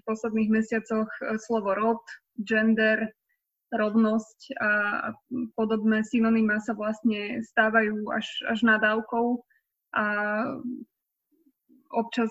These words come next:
má človek pocit pri niektorých, e, diskusných reláciách, že vlastne sa dostávame na ak,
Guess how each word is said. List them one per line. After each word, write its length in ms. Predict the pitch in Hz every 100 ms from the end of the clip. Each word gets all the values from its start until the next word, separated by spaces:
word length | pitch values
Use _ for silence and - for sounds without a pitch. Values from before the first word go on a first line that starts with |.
| 226
má 160 | 220
človek 400 | 220 - 226 226 -
pocit 240 | 220 233 220
pri 120 | 220 220
niektorých, 500 | 220 220 226 220 -
e, 40 | 220 214 214
diskusných 480 | 226 - 226 233 226
reláciách, 600 | 226 226 226 - 214 220
že 120 | 220 202
vlastne 640 | 208 214 - 220 214 220 _ _ _ _ _ -
sa 80 | 220
dostávame 840 | 220 220 233 226 226 220 220 220
na 360 | 233 226 214 214 - _ _ _ _ _ _ _ - -
ak, 180 | - 226